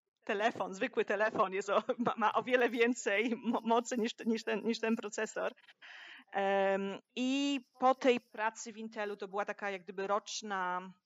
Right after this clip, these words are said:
roc-, roczny szta-, staż, można powiedzieć. E, zaczęłam pracować w innej firmie,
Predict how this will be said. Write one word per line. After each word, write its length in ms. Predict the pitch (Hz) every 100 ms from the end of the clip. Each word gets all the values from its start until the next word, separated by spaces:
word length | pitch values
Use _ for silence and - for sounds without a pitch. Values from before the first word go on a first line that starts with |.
| _ _
roc-, 360 | 190 233 - -
roczny 280 | 226 - 226
szta-, 280 | - - -
staż, 380 | - 233 -
można 240 | 165 170 175
powiedzieć. 600 | 175 170 160 170 - - - - - - _
E, 560 | 185 180 180 175 175 - -
zaczęłam 340 | 208 240 233
pracować 520 | 226 - 226 214 190
w 60 | 226
innej 300 | 233 220 196
firmie, 800 | - 202 190 185 175 175 175